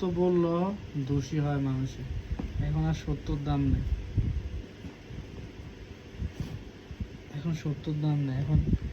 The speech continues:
মিথ্যার দাম বেশি সবচেয়ে। যত মানুষ, মানুষ যত মিথ্যা কথা বলতে পারে, যত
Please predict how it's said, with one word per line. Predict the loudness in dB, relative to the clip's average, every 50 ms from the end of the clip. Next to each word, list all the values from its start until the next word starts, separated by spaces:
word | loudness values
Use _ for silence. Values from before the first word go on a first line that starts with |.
| -6 -6 -8 -8 -6 0
মিথ্যার | 2 2 2 2 0 -4 -2 2 2 4 4 6
দাম | 6 6 6 4 4
বেশি | 2 2 -2 -2 -6 -6 -4 -4
সবচেয়ে। | -4 -4 -6 -4 2 4 4 4 4 0 -2 -4 -4 -4 -6 -6 -8 -10 -12 -12 -12 -12 -12 -10 -8 -4 -2
যত | -2 -2 -2 -2 0
মানুষ, | 0 2 2 2 2 2 2 2 0 0 -4 -2 -2 -2 -2 -2 -6 -8 -8 -8 -8 -8 -8 -6
মানুষ | -4 -4 -4 -2 0 0
যত | 0 0 0 0
মিথ্যা | 0 2 2 0 0 0 0 0 2
কথা | 4 4 4 4 4
বলতে | 4 4 4 4 4 2
পারে, | 4 4 4 4 4 2 2 -2 -4 -8 -8 -8 -10 -10 -10 -6 -6 -6 -6 -6 -8 -10 -10 -10 -10 -10 -10 -8 -6 -2 -2 2
যত | 6 8 8 8